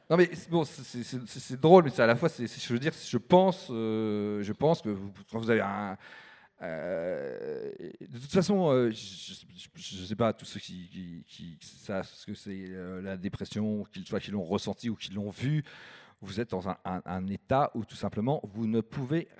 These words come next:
rien faire parce que vous n'avez pas la force de rien faire. La, la dépression, c'est une, une maladie de, de, de, de la volonté. Vous n'arrivez pas à, vous arrivez à peine à, à l'épicer. Donc, euh, écrire un bouquin de, de trois cents pages, c'est, c'est juste, c'est juste, c'est juste, euh,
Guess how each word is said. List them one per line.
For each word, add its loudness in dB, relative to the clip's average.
rien 0
faire -4
parce -14
que -20
vous -8
n'avez -8
pas -4
la -6
force 2
de -2
rien 0
faire. -4
La, -4
la -2
dépression, -6
c'est -8
une, -6
une -8
maladie -4
de, -4
de, -6
de, -8
de -6
la -2
volonté. 0
Vous 0
n'arrivez 0
pas 2
à, -6
vous -6
arrivez -4
à 0
peine 2
à, -4
à -2
l'épicer. -6
Donc, -8
euh, -8
écrire -12
un 0
bouquin -6
de, -4
de -6
trois -4
cents -2
pages, 2
c'est, -14
c'est 0
juste, 8
c'est 0
juste, 2
c'est 0
juste, 0
euh, 8